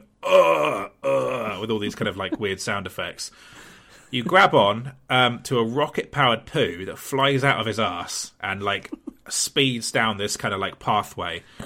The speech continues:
and lands in this toilet. Um, you gra-,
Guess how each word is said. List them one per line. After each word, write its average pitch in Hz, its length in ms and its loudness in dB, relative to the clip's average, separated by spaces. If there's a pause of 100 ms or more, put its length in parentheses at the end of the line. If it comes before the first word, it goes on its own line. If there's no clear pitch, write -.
(300)
and 117 240 -2
lands 160 320 4
in 151 80 -2
this 131 180 -2
toilet. 117 500 0 (540)
Um, 123 420 2 (160)
you 180 300 -4
gra-, 156 340 2